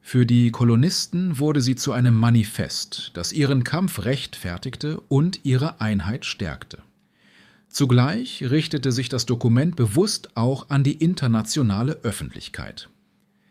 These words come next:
Es sollte mögliche Bündnispartner,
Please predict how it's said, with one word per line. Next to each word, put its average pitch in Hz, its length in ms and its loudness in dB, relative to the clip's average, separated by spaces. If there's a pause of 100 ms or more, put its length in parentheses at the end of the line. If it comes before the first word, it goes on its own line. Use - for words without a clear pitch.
(420)
Es 120 160 0
sollte 151 360 2
mögliche 120 520 2
Bündnispartner, 123 1000 -4